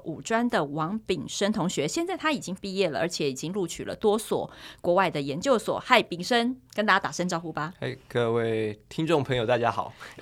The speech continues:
Speaker 1: 好，那另外一位呢，是一位女孩，那这一位呢，呃，是毕业于淡水商工，是走高职路线的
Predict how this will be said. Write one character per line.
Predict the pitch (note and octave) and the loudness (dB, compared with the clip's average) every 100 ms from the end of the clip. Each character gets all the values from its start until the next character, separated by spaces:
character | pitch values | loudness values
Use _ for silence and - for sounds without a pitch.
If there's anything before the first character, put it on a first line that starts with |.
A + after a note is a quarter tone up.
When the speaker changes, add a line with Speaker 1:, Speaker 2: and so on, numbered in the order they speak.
| - | -6
Speaker 1:
好， | D#3+ E3 F3+ A3 | -2 0 2 4
那 | B3 | 4
另 | B3+ B3+ | 6 6
外 | C4 | 4
一 | A#3+ | 4
位 | C#4 C#4 | 2 4
呢， | B3+ B3 | 4 4
是 | B3+ B3+ | 2 -4
一 | G3+ | -2
位 | G#3 | -2
女 | F#3 D3 | -2 -4
孩， | - D3 C#3+ D#3+ E3+ - - - | -2 0 0 -4 -6 -8 -16 -6
那 | A#3 A3 | 0 2
这 | A#3 | 2
一 | A3+ | 0
位 | G#3+ A3+ | 0 0
呢， | F#3 F3 F3 | 2 0 -2
呃， | F3 D3+ | -4 -4
是 | A3 | -4
毕 | A3 G#3+ | -4 -2
业 | G3+ | -2
于 | F#3 D#3 | -2 -4
淡 | D#3 A3 F3 | -2 -2 -2
水 | - C#3 | -6 -8
商 | - F#3 F#3 | -4 -2 -2
工， | F#3+ | -4
是 | G#3 A#3 | -4 -4
走 | F3 | -6
高 | C3 C4 D#4 | -2 -2 0
职 | F#3+ F#3+ | -2 -2
路 | A3 G3+ | 0 -2
线 | - A3 E3+ | 0 0 0
的 | E3 B2+ | -2 -4